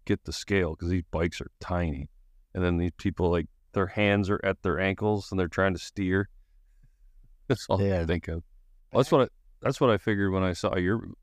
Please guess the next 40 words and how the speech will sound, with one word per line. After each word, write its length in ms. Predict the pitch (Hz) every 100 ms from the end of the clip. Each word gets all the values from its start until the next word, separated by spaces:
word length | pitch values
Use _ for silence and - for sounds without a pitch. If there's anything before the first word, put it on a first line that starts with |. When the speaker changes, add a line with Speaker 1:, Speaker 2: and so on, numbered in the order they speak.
| _
Speaker 1:
saw, 240 | - 110 101
first 300 | - 127 127
saw 160 | 120 104
your 220 | 101 120
<laughs> 120 | 101
bike 180 | 131 -
when 120 | 101
you, 100 | 101 - _
I 60 | -
was 120 | 90
like, 100 | 90 -
"It's 160 | - -
gonna, 320 | 131 92 87
that's 200 | - 123
what 60 | 120
it's 100 | 87
gonna 180 | 101 98
look 180 | 110 101
like 180 | 85
when 80 | 104
he 40 | 87
gets 180 | 87 87
on 180 | 98 98
it." 80 | -
It 60 | - - _ -
seemed 280 | - 123 123
to 100 | 95
fit 180 | 104 113
Speaker 2:
Yeah. 40 | 110
Speaker 1:
you 60 |
pretty 240 | - 90 80
good. 180 | 85 - _ _
Speaker 2:
Yeah, 280 | 139 98 85
no, 220 | 98 92 101
it's 140 | -
bigger 320 | - 127 107 92
than 160 | 90
you 100 | 87
think. 380 | - 98 87 - _ _ _ _ _ _ _ _ _ _
But 260 | 131 110